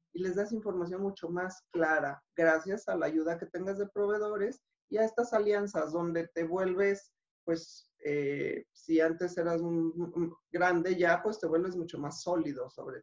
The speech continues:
todo, ¿no? Y permites que otros más también sigan caminando eh, con respeto, con acuerdos, con bien, en, en un, en un bien común, que eso es lo que todos buscamos, ¿no? Eso es lo que estamos haciendo.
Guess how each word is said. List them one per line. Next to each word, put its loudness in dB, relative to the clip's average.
todo, -10
¿no? -8
Y -8
permites -2
que 0
otros 0
más -6
también 0
sigan -4
caminando 0
eh, 4
con 2
respeto, 2
con -4
acuerdos, 0
con -6
bien, 2
en, -2
en 2
un, 0
en 0
un 0
bien 6
común, 2
que -2
eso -2
es 2
lo -2
que -8
todos -2
buscamos, -10
¿no? -14
Eso -4
es 2
lo -2
que -8
estamos -8
haciendo. -20